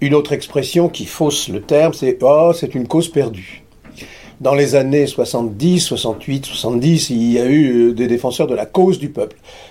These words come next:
Ce mot cause est un terme galvaudé. Mais quand on, on accole ce terme cause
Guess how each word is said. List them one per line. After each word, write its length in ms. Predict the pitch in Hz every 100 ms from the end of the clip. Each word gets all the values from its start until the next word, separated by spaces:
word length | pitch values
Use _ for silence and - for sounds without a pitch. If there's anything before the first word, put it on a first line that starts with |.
| -
Ce 240 | - 185
mot 340 | 180 175 - -
cause 580 | 202 214 214 131 107 107 - _ _ - - - -
est 180 | 160 156
un 80 |
terme 380 | 147 175 165 139
galvaudé. 600 | 139 127 113 120 104 - -
Mais 340 | 110 185 214 - _ _ _ _ _ _
quand 400 | 240 196 - - - _ - _ _ -
on, 120 | 151
on 680 | 147 139 123 120 101 98 135
accole 460 | 175 - 175 131
ce 140 | - -
terme 380 | - 151 127 113
cause 540 | - 165 139 104 85